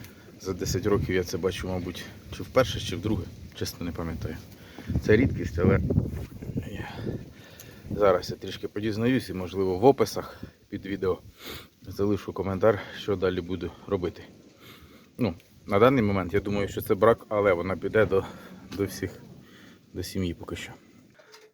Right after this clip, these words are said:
Так, є, помістив самця і чотири самиці.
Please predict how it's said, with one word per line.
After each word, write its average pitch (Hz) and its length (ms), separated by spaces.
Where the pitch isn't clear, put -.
Так, 98 200
є, 107 260
помістив 113 640
самця 101 420
і 92 60
чотири 101 300
самиці. 143 460